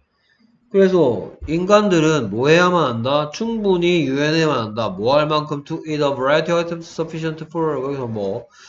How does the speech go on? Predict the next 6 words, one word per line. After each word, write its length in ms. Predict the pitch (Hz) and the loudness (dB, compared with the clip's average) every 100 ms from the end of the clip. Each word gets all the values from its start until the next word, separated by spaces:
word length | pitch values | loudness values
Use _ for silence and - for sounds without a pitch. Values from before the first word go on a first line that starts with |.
| - - | -20 -8
다양한 440 | 139 135 156 180 | 0 2 4 2
음식을 540 | 180 165 160 170 160 135 | 2 0 0 0 0 0
먹을 360 | 131 165 170 | 2 2 2
만큼. 520 | 135 107 101 - 101 82 _ _ _ _ _ _ _ _ - - 117 | -2 -4 -6 -12 -14 -14 _ _ _ _ _ _ _ _ -20 -20 -18
Flexible 460 | 117 151 160 156 139 | -6 -4 -4 -2 -2
enough 300 | 127 120 120 | 0 -2 -4